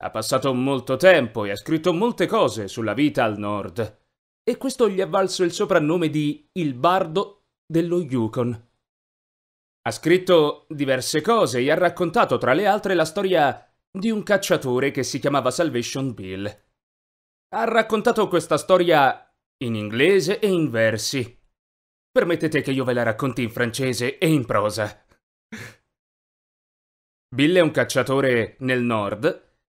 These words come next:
e in pieno inverno è partito per fare il giro delle sue trappole e vedere cosa aveva preso. Durante il cammino trova a terra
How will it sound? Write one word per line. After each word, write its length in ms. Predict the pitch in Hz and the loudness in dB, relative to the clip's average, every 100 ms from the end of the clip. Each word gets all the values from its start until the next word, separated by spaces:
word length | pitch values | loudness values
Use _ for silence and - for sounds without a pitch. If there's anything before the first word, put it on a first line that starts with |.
| _ _ _ _ - | _ _ _ _ -4
e 60 | 226 | -2
in 220 | 226 220 | 0 0
pieno 240 | 269 226 240 | 2 2 2
inverno 480 | 277 226 240 233 | 0 2 2 0
è 80 | 240 | 0
partito 400 | 240 214 233 202 | -2 -4 -4 -2
per 120 | 175 | -2
fare 200 | 165 175 | 0 2
il 120 | 170 147 | 0 0
giro 300 | 175 170 147 | 2 2 2
delle 460 | 139 131 127 123 | 0 -2 -2 -2
sue 200 | 123 120 | -4 -4
trappole 680 | 117 127 113 - 120 120 127 | 0 2 0 0 0 0 0
e 100 | 151 | -2
vedere 280 | 131 131 127 | -2 -2 0
cosa 220 | 139 123 | 0 0
aveva 240 | 110 98 | -2 -4
preso. 540 | 90 101 101 117 104 - _ _ _ _ _ _ _ _ _ | -8 -8 -4 -4 -4 -8 _ _ _ _ _ _ _ _ _
Durante 460 | - 170 226 226 185 | -10 0 0 2 0
il 80 | 160 | 0
cammino 560 | 202 202 208 190 196 | -2 0 0 -2 -2
trova 220 | - 220 202 | -2 0 0
a 60 | |
terra 800 | 208 214 185 180 170 165 - | 0 0 2 4 4 2 -4